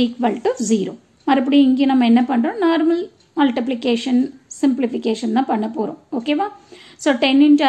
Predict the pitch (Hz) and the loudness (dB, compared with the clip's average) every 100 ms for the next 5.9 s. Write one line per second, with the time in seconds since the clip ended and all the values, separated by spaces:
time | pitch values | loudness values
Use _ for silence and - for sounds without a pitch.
0 | 277 277 349 403 269 254 254 294 277 285 | 2 2 2 2 2 0 0 0 2 4
1 | 294 277 254 269 247 403 320 233 247 240 | 4 2 0 0 -2 -2 0 0 0 -2
2 | 262 247 247 294 277 254 254 247 233 320 | 0 0 -2 -4 -2 -2 -2 -2 -4 -6
3 | 427 381 240 247 240 294 294 285 262 247 | -6 -2 0 0 -2 -4 -2 0 -2 -2
4 | 240 233 359 311 262 269 277 269 262 294 | -2 -4 -2 0 0 0 0 0 -2 0
5 | 254 247 262 247 247 349 381 233 | 0 0 0 0 0 -2 -2 -2